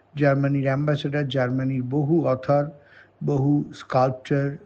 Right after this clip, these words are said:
শিল্পী এবং জার্মান স্টলটা যিনি করেছিলেন, তার একটা অদ্ভুত ইন্দো জার্মান, আহ,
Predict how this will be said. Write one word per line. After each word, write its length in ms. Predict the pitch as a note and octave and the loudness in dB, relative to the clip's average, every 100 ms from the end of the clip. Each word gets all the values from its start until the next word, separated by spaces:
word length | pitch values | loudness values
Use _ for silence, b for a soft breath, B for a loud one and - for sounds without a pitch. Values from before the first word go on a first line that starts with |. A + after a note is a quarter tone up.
| - - | -18 -10
শিল্পী 640 | - D3+ C3 B2 C#3+ D3+ D#3 B B B | -2 0 0 0 2 2 -2 B B B
এবং 220 | C#3+ D#3 C#3 | -2 0 4
জার্মান 400 | D3 C#3+ D#3+ D#3 | 4 4 2 0
স্টলটা 460 | - D3 D3 D3+ | 0 2 4 4
যিনি 220 | D#3 D#3 | 2 0
করেছিলেন, 600 | D#3 D3+ D3 D3 E3 D#3 | 0 0 0 0 0 0
তার 220 | D3 D3 C#3+ | 0 -2 -2
একটা 260 | C#3+ - | -2 -4
অদ্ভুত 360 | C#3 B2 C#3 D3 | -4 -2 -2 -2
ইন্দো 300 | C#3 C#3 C#3+ | -2 0 0
জার্মান, 480 | B2+ C3 C#3 C#3 C3 b b b b _ F#3 E3+ | 0 0 0 -2 -6 b b b b _ -20 -12
আহ, 440 | C3+ A#2+ A#2 | -8 -6 -6